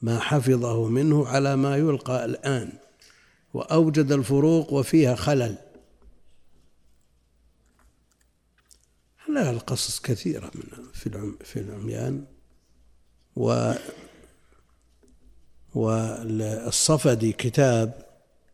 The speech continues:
اسمه نكت الهميان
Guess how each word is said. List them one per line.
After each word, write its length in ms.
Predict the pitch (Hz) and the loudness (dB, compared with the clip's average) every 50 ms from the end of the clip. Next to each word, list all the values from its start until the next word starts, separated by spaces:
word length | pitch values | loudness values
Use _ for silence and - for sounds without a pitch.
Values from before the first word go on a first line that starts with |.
| _ _ _ _ _ _ _ _ _ _ _ _ _ _ _ _ _ _ - - | _ _ _ _ _ _ _ _ _ _ _ _ _ _ _ _ _ _ -10 -8
اسمه 540 | 101 - - 127 131 143 127 123 143 131 120 | -6 -4 -2 0 2 2 2 4 4 4 4
نكت 380 | 117 127 127 - - - - | 4 2 0 -2 -6 -4 -2
الهميان 800 | 117 107 92 107 110 107 110 110 110 110 101 92 85 82 - - | -2 0 0 0 0 0 0 -2 -2 -4 -6 -6 -8 -10 -10 -14